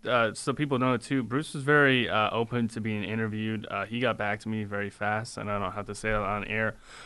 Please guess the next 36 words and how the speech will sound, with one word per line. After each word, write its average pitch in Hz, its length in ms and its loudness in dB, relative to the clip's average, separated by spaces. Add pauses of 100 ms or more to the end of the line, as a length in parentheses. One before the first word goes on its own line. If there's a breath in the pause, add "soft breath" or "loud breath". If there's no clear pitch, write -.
(180 loud breath)
uh, 120 220 12
but 120 160 2
he 143 100 -2
got 170 140 10
back 147 180 8
to - 60 -2
me 151 80 4
really 147 200 4
fast, 139 300 4
and 123 60 2
I 120 40 4
really 120 200 2
appreciate 120 500 0
it 98 60 -2
as 101 180 -2
somebody 107 460 -2
who, 107 300 -4
uh, 101 260 0
holds 113 360 -2
a 107 40 -6
position 104 460 -6
as 101 240 -4
he 120 100 -6
does 107 340 0
on 98 160 -6
city 95 260 -8
council. 104 640 -4
Um, 95 340 -6
it's 107 160 -10
great 104 280 -4
to 107 100 -4
have 98 160 0
some 107 100 -8
people 104 240 -6
like 101 240 -2
that, 104 300 0